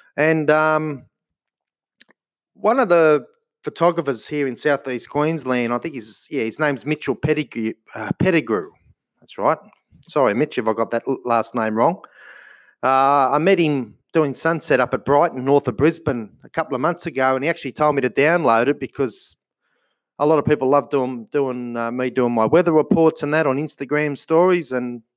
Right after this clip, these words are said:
he thought that, you know, I'd do well on TikTok. And, uh, so I held off for a while because I was a bit critical of the app.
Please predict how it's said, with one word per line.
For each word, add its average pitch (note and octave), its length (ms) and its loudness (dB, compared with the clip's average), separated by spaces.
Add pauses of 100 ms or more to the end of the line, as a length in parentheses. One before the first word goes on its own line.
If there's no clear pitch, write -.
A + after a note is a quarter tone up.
(200)
he D3+ 140 -4
thought C#3 280 0
that, B2 200 -2
you C3 80 -2
know, B2+ 220 2
I'd B2 120 0
do C3+ 160 4
well B2+ 180 2
on A2+ 120 -2
TikTok. - 540 -2
And, A#2 220 -2
uh, A#2+ 180 2 (1300)
so F3+ 540 4 (380)
I E3+ 120 0
held A#3+ 220 4
off A#3 180 2
for G#3+ 140 4
a - 20 2
while C#3 360 2
because F3 340 -8
I F3+ 40 0
was F3 120 -4
a G3+ 60 -6
bit - 180 -12
critical E3 440 -2
of C3+ 60 -2
the C3 160 -2
app. - 260 -2